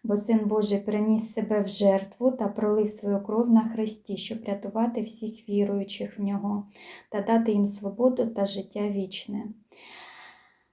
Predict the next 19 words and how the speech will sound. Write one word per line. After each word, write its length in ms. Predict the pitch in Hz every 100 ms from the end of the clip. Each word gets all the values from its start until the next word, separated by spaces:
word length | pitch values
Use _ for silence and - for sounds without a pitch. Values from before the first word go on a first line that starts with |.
| -
Яйце 520 | 247 269 - 339 359
ж 180 | 349 269
є 160 | 240 262
символом 640 | - 294 254 254 247 233
початку 640 | 233 226 262 262 - 233
нового 440 | 220 220 254 240 220
життя, 460 | - 208 - 247 247
процвітання 880 | 220 220 - 220 233 254 254 240 226
в 40 | 233
домі 440 | 240 233 226 -
та 400 | 208 214 226 226 220
родині. 720 | 220 208 202 185 185 214 220
Ранні 360 | 220 233 247 247
християни 680 | 247 233 - 254 330 381 226
вбачали 600 | 220 220 - 254 233 214
в 40 |
яйці 440 | 220 214 - 302
символ 520 | 294 - 254 254 247 233
гробниці, 960 | 240 247 208 196 190 - 240 277 -